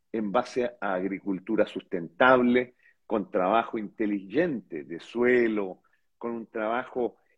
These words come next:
inteligente de aplicación de, de, de productos químicos, pero en baja dosis para producir en un medio mucho más equilibrado. Y creo que ahí hay una responsabilidad de todos los productores,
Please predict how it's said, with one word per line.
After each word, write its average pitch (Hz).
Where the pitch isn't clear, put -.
inteligente 123
de 90
aplicación 95
de, 82
de, 78
de 82
productos 101
químicos, 175
pero 185
en 175
baja 226
dosis 170
para 208
producir 143
en 131
un 139
medio 151
mucho 147
más 107
equilibrado. 78
Y 107
creo 170
que 151
ahí 170
hay 131
una 120
responsabilidad 107
de 85
todos 208
los 113
productores, -